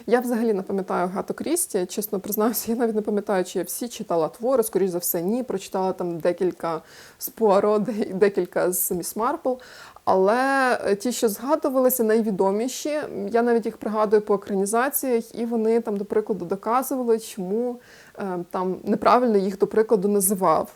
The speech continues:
е, там, судмедексперт опісля, тому що, е, певні вбивства ще поділяються, е, там, <laughs> за, м,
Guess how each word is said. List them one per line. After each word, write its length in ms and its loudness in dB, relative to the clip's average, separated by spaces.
е, 40 -10
там, 200 -10
судмедексперт 920 0
опісля, 720 -4
тому 220 -4
що, 460 -6
е, 240 -6
певні 340 4
вбивства 720 2
ще 140 -6
поділяються, 1300 0
е, 200 -4
там, 260 -4
<laughs> 160 0
за, 640 0
м, 280 -8